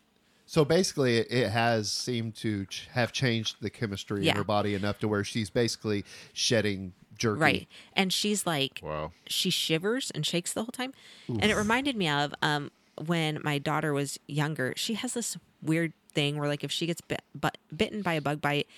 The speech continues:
Speaker 2: it causes all the other bug bites that she's ever had in her life to reactivate. It's a very bizarre
Speaker 3: It's
Speaker 2: thing.
Speaker 3: not so bad anymore, though, I don't
Speaker 2: It's,
Speaker 3: think, is
Speaker 2: it's
Speaker 3: it?
Speaker 2: not, because she, like,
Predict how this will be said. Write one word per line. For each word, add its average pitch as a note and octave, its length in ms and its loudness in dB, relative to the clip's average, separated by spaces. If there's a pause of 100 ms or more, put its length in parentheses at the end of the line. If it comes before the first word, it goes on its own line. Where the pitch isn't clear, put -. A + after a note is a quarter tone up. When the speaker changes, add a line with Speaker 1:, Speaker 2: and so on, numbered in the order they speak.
(180)
Speaker 2:
it - 180 -4
causes D3 320 0
all D3 120 0
the C#3+ 100 -2
other D3 160 0
bug D3 220 -2
bites D3+ 220 -2
that D#3 100 -6
she's - 240 -4
ever D3 160 -2
had C#3+ 260 -4
in D3 60 -4
her D3 120 -2
life C#3 280 -2
to C#3 120 -4
reactivate. C#3 540 -2 (340)
It's - 100 -18
a - 40 -20
very C#3 160 -2
bizarre D#3+ 240 0
Speaker 3:
It's D3+ 80 -2
Speaker 2:
thing. D#3 140 4
Speaker 3:
not C#3 60 -2
so A2 100 4
bad F#2+ 240 6
anymore, D#2 340 0
though, C#2 80 -2
I C#2+ 80 -2
don't D2 140 -2
Speaker 2:
It's, - 160 -2
Speaker 3:
think, - 100 -2
is D#2+ 40 -2
Speaker 2:
it's E2 100 -2
Speaker 3:
it? E3+ 60 -2
Speaker 2:
not, F#3 280 2
because D#3 240 0
she, D3+ 300 0
like, C#3 280 0